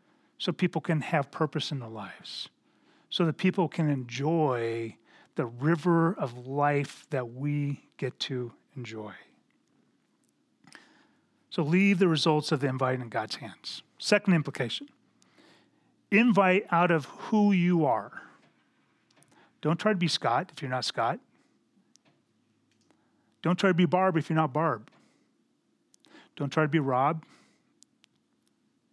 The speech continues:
That'd be a train wreck. <laughs> Don't be, don't try to be Logan. Cool beard and, and all, but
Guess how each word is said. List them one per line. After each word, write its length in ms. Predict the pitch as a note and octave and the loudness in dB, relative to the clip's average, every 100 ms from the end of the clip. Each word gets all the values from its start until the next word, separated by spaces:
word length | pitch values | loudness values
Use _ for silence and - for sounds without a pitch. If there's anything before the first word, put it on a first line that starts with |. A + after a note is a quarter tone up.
| - | -6
That'd 240 | A#2+ B2+ | -4 -2
be 100 | D#3 | -2
a 40 | |
train 220 | D3+ C3+ A#2+ | -4 -6 -8
wreck. 320 | A2+ D#3+ - _ - - - _ - | -12 -16 -18 _ -20 -20 -20 _ -18
<laughs> 840 | - - - - - - - - | -16 -16 -20 -20 -20 -18 -14 0
Don't 180 | D#3 D#3+ | 2 4
be, 140 | F#3 - E4 D4+ - | 0 -2 -12 -14 -2
don't 220 | F3 G#3 | 0 0
try 180 | - F3+ | 2 0
to 60 | |
be 100 | E3 | 2
Logan. 640 | F3+ D3 D3+ D3+ F#3+ F#3+ F3+ _ _ _ _ _ | 0 2 0 0 0 -2 -6 _ _ _ _ _
Cool 260 | - - F#3 | -4 2 2
beard 360 | C#3+ E3 G#3 D3 | 2 2 2 0
and, 120 | C#3+ - | -8 -10
and 180 | C4 D3 | -10 -6
all, 220 | B2 B2+ | -2 -2
but 240 | C#3 C#3+ | 0 0